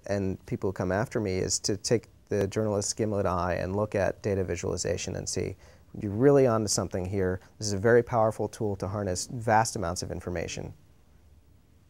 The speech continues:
But we're not there yet in terms of making it a communication tool.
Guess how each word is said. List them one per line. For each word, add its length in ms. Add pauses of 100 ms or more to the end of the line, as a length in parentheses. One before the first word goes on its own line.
(640)
But 160
we're 140
not 200
there 180
yet 260
in 100
terms 260
of 60
making 260
it 80
a 40
communication 680
tool. 280